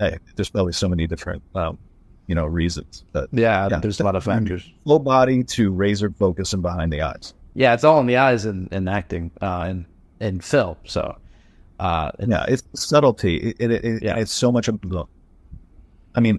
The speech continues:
Speaker 1: of course you have to listen on stage. It's very important, um, because there is an improvisational, uh, quality. It's like you may have these lines, but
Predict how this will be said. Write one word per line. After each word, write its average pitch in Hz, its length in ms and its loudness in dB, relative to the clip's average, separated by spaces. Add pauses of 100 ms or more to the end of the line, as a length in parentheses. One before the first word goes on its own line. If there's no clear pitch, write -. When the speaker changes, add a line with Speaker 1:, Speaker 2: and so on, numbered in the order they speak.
Speaker 1:
of - 140 -8
course 113 220 2
you 110 60 4
have 92 100 2
to 92 60 -2
listen 95 260 0
on 76 140 0
stage. 82 380 -2
It's - 320 -10 (100)
very 92 340 0
important, 85 600 0 (360)
um, 82 340 -2
because 101 260 -6
there 113 160 4
is 120 120 2
an 98 60 -4
improvisational, 90 880 -2 (140)
uh, 87 280 -10
quality. 98 640 2
It's - 120 -18
like 95 120 -2
you 110 140 0
may 123 240 4
have 110 360 -2
these 104 220 0
lines, 95 840 -2 (680)
but 98 600 0